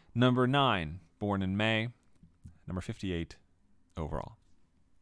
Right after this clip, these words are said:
Number eight, born in California, the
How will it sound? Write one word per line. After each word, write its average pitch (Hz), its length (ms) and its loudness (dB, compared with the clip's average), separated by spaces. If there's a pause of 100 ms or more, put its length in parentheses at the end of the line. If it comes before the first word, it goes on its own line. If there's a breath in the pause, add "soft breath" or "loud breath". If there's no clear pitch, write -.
(1500 loud breath)
Number 185 200 6
eight, 139 160 6 (840 soft breath)
born 131 260 4
in 113 100 2
California, 135 800 0 (580)
the 104 460 0